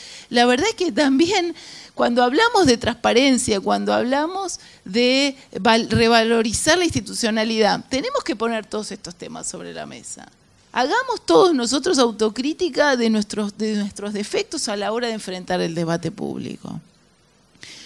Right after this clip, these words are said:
Y el control parlamentario, como les decía, con la seriedad que amerita el control parlamentario, no preguntar por preguntar.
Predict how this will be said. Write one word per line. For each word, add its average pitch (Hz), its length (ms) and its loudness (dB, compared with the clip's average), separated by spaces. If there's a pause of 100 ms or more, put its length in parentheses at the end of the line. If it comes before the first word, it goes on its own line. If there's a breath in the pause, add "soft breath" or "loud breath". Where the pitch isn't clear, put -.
(540 loud breath)
Y 220 120 2
el 220 80 2
control 226 360 6
parlamentario, 233 720 2
como 208 140 0
les 196 140 -2
decía, 180 340 4
con 185 160 -2
la 185 140 -6
seriedad 226 400 -4
que 254 120 -6
amerita 185 800 -6 (140)
el 175 160 -2
control - 420 -6
parlamentario, - 840 -12 (180)
no 302 200 -2
preguntar 170 420 -8
por - 220 -6
preguntar. - 580 -10